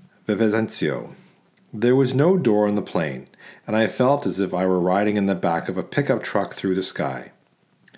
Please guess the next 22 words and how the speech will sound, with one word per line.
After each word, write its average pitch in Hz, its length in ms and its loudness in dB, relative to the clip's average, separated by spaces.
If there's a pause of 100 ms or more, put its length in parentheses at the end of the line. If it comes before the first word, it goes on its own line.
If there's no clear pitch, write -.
(400)
I 104 80 0
spent 104 320 0
the - 80 -2
better 107 280 2
part 135 260 0
of 143 60 4
a 147 60 2
month 98 440 0
in 104 100 -2
Mitu 104 480 0 (240)
botanizing 131 760 2
with 139 100 2
the 131 60 4
local 104 300 2
Indians, 92 520 -2 (580)
Cubeos 107 680 0 (280)
and 90 120 -6
Tucanos, 87 680 -4 (200)
for - 120 -8
the 101 80 -4
most 127 260 0
part, - 240 -10